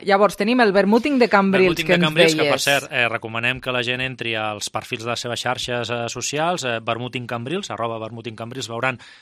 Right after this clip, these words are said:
Speaker 2: tot el llistat de, de plats
Speaker 1: Mhm.
Speaker 2: i de, i de tapes que, que s'ofereixen aquests dies. Després, d'aquí ben poquet,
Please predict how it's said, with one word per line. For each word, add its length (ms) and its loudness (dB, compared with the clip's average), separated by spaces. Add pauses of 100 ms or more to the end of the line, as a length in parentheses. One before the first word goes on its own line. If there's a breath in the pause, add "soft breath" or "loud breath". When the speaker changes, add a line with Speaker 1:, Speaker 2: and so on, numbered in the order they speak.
(100)
Speaker 2:
tot 180 -4
el 120 -2
llistat 320 -4
de, 180 -4
de 140 -6
plats 440 -2
Speaker 1:
Mhm. 120 -6
Speaker 2:
i 60 -4
de, 140 -8 (100)
i 100 -14
de 120 -10
tapes 440 -4
que, 220 -12
que 80 -16
s'ofereixen 440 -8
aquests 260 -10
dies. 280 -4 (300 loud breath)
Després, 640 -4
d'aquí 280 -8
ben 240 -6
poquet, 440 0